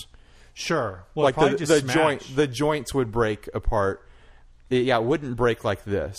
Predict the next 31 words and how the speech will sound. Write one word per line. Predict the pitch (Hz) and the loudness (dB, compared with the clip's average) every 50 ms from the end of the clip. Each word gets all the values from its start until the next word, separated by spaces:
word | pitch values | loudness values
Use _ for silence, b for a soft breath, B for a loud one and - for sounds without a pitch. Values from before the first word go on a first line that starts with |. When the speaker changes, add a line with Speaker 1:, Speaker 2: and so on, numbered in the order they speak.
| - - 117 | -10 -8 -8
Speaker 1:
No. | 110 92 87 87 85 - - - - - | -8 -8 -10 -12 -14 -18 -20 -20 -14 -10
It'd | 139 127 117 | -10 -8 -8
be | 117 147 143 135 131 | -6 -6 -6 -6 -6
something | - - 139 117 110 127 120 110 | -8 -8 -10 -8 -8 -8 -6 -6
that | 117 113 | -4 -4
I | 107 107 110 | -4 -6 -6
think | - 123 117 107 - - - - - - - 151 | -8 -10 -12 -12 -14 -20 -20 -20 -20 -20 -18 -14
you | 143 123 123 120 | -12 -10 -10 -12
could | - - 123 113 101 104 | -10 -8 -8 -8 -8 -8
repair | 110 107 101 - - 107 107 113 113 110 | -8 -8 -8 -6 -6 -4 -4 -4 -4 -6
or | 107 104 104 104 104 | -6 -6 -6 -6 -6
at | 104 101 | -8 -8
least | 101 104 101 - - | -10 -10 -10 -10 -10
live | 110 104 104 104 110 | -10 -10 -8 -8 -8
with, | 110 107 110 - - | -8 -8 -8 -10 -10
maybe. | 107 104 110 110 139 | -10 -8 -6 -4 -2
Speaker 2:
You | 160 | 0
know | 180 202 | 0 -2
what | 233 226 | -2 -2
this | 247 214 - - | -6 -6 -4 -4
looks | 175 170 - | -4 -2 -2
like? | 202 190 175 | -2 -2 -2
It | 185 - 135 | -2 -2 -2
looks | 135 156 175 - - | 0 -2 -2 -2 -4
like | 202 170 | -4 -4
it | 165 131 | -2 0
got | 131 123 110 - - | 0 0 0 -2 -6
crushed | - - - 131 117 110 - - - | -12 -6 -2 0 0 0 -2 -4 -6
on | 123 110 104 | -4 -4 -4
each | 98 87 - - | -6 -8 -10 -8
side. | - 117 107 101 95 92 92 90 | -4 -2 0 0 0 -2 -2 -4